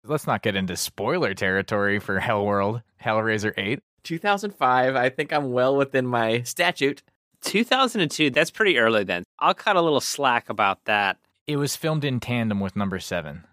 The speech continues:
Speaker 1: It's one of the five I M D B trivia facts. You know, whenever the trivia facts are that sparse, it's because it's very bad <laughs> and nobody has seen it.
Speaker 3: Yes. Well, you know what else is bad is Henry Cavill's accent.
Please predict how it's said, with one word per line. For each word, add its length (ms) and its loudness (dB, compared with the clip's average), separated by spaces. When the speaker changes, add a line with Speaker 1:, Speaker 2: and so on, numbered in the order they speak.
Speaker 1:
It's 160 -10
one 120 0
of 120 -4
the 80 -4
five 720 0
I 100 0
M 140 0
D 100 -4
B 160 -4
trivia 380 -4
facts. 500 -10
You 120 -2
know, 200 0
whenever 340 0
the 100 0
trivia 380 0
facts 380 0
are 140 -2
that 280 0
sparse, 560 -2
it's 140 -12
because 320 -6
it's 120 -12
very 260 -4
bad 420 0
<laughs> 20 -20
and 300 -6
nobody 340 -4
has 100 -8
seen 220 -8
it. 140 -10
Speaker 3:
Yes. 440 0
Well, 360 0
you 100 0
know 100 2
what 120 4
else 200 0
is 140 0
bad 340 2
is 440 -2
Henry 340 -4
Cavill's 400 -2
accent. 480 -4